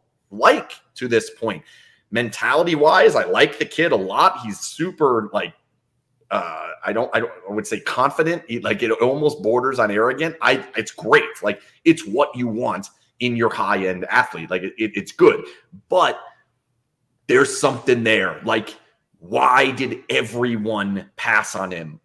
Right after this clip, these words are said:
over and over and over again? He was even signed to another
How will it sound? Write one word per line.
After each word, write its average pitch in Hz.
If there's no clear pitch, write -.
over 104
and 87
over 98
and 87
over 104
again? 92
He 151
was 135
even 165
signed 139
to 131
another 151